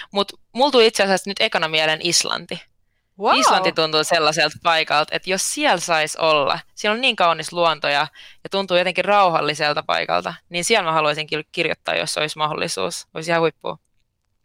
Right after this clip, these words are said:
Speaker 2: Oi vitsi, toi kyllä kuulostaa hyvältä ja jotenkin luo semmoisen ehkä vahvan kontrastin, koska sun oma musiikki on semmoista vahvasti tumman puhuvaa, tyylikästä poppia ja sit se viedään jonnekin Islantiin vuorille, niin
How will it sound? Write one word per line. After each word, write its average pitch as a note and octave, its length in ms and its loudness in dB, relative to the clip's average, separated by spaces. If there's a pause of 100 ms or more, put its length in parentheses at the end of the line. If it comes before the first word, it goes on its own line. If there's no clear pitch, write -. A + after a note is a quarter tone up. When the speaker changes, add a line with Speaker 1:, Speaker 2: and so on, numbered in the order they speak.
(140)
Speaker 2:
Oi G3 200 -6
vitsi, F#3+ 340 -14 (140)
toi F#3+ 180 -14
kyllä F3+ 180 -18
kuulostaa F#3 720 -6
hyvältä G3+ 380 -2
ja F3+ 120 -2
jotenkin G3 360 -10
luo C#4 160 2
semmoisen G3+ 380 -8
ehkä G3+ 400 -6
vahvan C#4+ 520 0
kontrastin, G3 840 -8 (260)
koska F#3 480 -6
sun F#3+ 280 -8 (100)
oma G#3+ 260 2
musiikki G3 520 -10
on G#3+ 260 -4
semmoista F3 440 -14
vahvasti F#3+ 500 -10 (260)
tumman G#3+ 480 0
puhuvaa, E3+ 840 0
tyylikästä F#3 720 -6
poppia E3+ 540 -8
ja E3+ 80 -8
sit - 160 -20
se E3+ 80 -20
viedään E3+ 360 -4
jonnekin F#3 400 -10
Islantiin F3+ 560 -8
vuorille, F3+ 480 -6
niin E3+ 320 -16